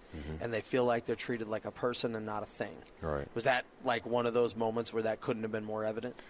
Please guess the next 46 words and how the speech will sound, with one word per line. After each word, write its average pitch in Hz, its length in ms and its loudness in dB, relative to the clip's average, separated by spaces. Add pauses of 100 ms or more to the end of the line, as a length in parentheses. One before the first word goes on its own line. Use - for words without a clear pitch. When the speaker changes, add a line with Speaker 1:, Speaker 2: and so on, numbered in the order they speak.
(360)
Speaker 2:
Yeah. 104 180 6
Speaker 1:
Um, 92 120 4
definitely. 107 400 6
I 107 60 6
mean, 104 240 6
when 101 80 4
I 104 80 6
came 110 260 4
in 113 120 6
here, 98 180 6
I 98 40 6
was 95 200 4
a, 87 200 6
I 90 60 4
was 90 140 4
a 87 40 0
draft 92 360 2
pick, 90 180 2
and 90 100 0
I 90 100 4
ended 92 180 4
up 80 80 4
making 92 240 2
the 90 80 2
team 95 400 2
and, 85 340 -2
you 92 80 -2
know, 87 140 4
being 90 200 2
able 87 200 4
to 85 240 2 (100)
play, 92 280 4
play 90 320 2
a - 20 0
good 90 160 4
role 92 260 6
while 85 100 6
I 87 60 6
was 85 140 2
here. 95 240 4 (560)
So 90 240 4
just 101 300 4
those 110 240 6
type 101 180 2
of 90 80 0
things, 95 480 2